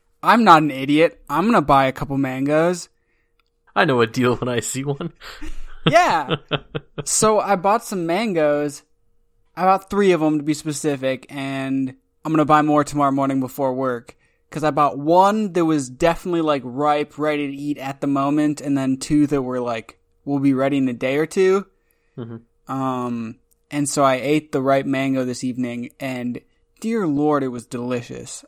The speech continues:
Speaker 1: I love mangoes. They're one of those things that I don't eat very often 'cause we don't, or I don't really live in a mango growing climate.
Speaker 2: Yeah.
Speaker 1: So they're very important, very imported and somewhat seasonal. But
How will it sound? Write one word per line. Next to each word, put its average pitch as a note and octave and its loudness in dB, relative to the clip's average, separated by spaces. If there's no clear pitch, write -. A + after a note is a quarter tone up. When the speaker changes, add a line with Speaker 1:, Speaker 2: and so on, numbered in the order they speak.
Speaker 1:
I F3+ 0
love D3+ 2
mangoes. B2+ -2
They're D3 -2
one D#3 2
of D#3 0
those C#3 -2
things C#3 -2
that C3 -6
I B2 0
don't B2+ -6
eat B2+ -10
very C#3+ -4
often D3+ -4
'cause A#2+ -8
we C3+ -4
don't, C3 -4
or C3+ -4
I D3 0
don't C#3+ -2
really C#3+ 0
live C#3+ -2
in D3 0
a B2+ -4
mango C3+ -2
growing C3+ 0
climate. C#3+ -4
Speaker 2:
Yeah. G2+ -2
Speaker 1:
So B2 -4
they're E3 4
very D#3 2
important, D3 -2
very D#3 -2
imported D3 -4
and C3+ -6
somewhat C#3 -8
seasonal. C3 -6
But C3 -6